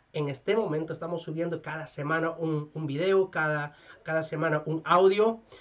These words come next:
Así que nada, familia, les mando un fuertísimo abrazo, que tengas un excelente día, bendiciones, valora tu día, valora tu tiempo y vamos con todo. Cuando salgamos de esto tenemos que ir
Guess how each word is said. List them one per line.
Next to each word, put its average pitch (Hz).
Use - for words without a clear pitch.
Así 208
que 214
nada, 226
familia, 208
les 160
mando 196
un 226
fuertísimo 185
abrazo, 190
que 151
tengas 175
un 170
excelente 165
día, 190
bendiciones, 185
valora 156
tu 156
día, 170
valora 175
tu 160
tiempo 165
y 156
vamos 175
con 143
todo. 160
Cuando 135
salgamos 156
de 156
esto 151
tenemos 147
que 151
ir 240